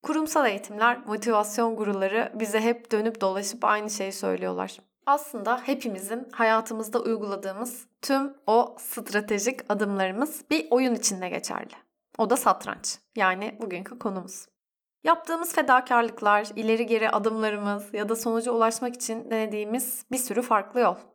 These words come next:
Satrançta da olduğu gibi hayattaki olasılıklar da sonsuz.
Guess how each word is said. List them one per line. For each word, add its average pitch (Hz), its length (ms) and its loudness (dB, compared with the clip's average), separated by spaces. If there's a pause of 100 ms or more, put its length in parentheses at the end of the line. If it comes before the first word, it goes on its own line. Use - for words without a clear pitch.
(200)
Satrançta 254 680 2
da 226 80 4
olduğu 208 400 4
gibi 262 360 0 (100)
hayattaki 208 880 -2
olasılıklar 202 840 0
da 262 320 2
sonsuz. 220 680 0